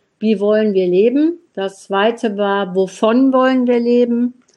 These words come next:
Und das dritte war, wie wollen wir lernen? Zukunftsdialog nennt sich das. Und die Dialoge haben zum einen Experten geführt, also pro Themenfeld gab es sechs sogenannte Kernexperten.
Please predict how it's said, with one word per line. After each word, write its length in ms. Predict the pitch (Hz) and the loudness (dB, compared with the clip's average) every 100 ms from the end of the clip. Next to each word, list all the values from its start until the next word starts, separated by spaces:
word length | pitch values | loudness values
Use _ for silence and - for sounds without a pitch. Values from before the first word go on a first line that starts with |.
| _ _ | _ _
Und 180 | 208 208 | -4 0
das 240 | 208 202 | 0 -2
dritte 400 | 196 233 240 240 | -2 -2 0 0
war, 260 | 208 208 202 | 2 0 0
wie 200 | 214 202 | -4 0
wollen 300 | 190 196 196 | 0 2 0
wir 140 | 185 | 0
lernen? 760 | 170 151 151 160 147 135 135 - | 0 -2 -4 -8 -8 -10 -12 -6
Zukunftsdialog 1300 | - 240 233 185 180 - 165 160 156 156 135 135 - _ 170 | 0 0 2 0 -2 -4 0 2 2 2 0 -2 -10 _ -8
nennt 220 | 139 139 | -8 -8
sich 240 | 139 139 | -10 -10
das. 320 | 139 131 131 | -8 -8 -10
Und 340 | - 165 170 170 | -6 -2 -2 -2
die 180 | 175 185 | -4 -2
Dialoge 680 | 180 202 190 202 240 247 226 | 2 2 4 4 4 2 0
haben 340 | 220 220 220 | 0 0 -2
zum 240 | - 196 180 | -2 -4 -4
einen 380 | 175 208 240 | -2 0 0
Experten 680 | 226 170 - - 202 233 247 | 0 -6 -6 -2 0 0 -2
geführt, 560 | 247 240 247 247 269 269 | -4 -4 0 0 0 -2
also 220 | 190 190 | -4 -4
pro 340 | 190 - 190 | -4 0 0
Themenfeld 720 | 190 - 214 214 208 208 196 | 0 -2 -2 0 -2 -4 -4
gab 240 | 196 185 190 | -6 -10 -8
es 160 | 180 | -8
sechs 260 | 185 196 _ | -4 -6 _
sogenannte 540 | 190 190 185 175 175 | -2 0 0 -2 -4
Kernexperten. 1400 | 175 - 202 262 247 226 226 - 233 247 262 262 294 311 | -10 -2 0 2 0 -2 -6 -6 0 0 0 -2 -4 -4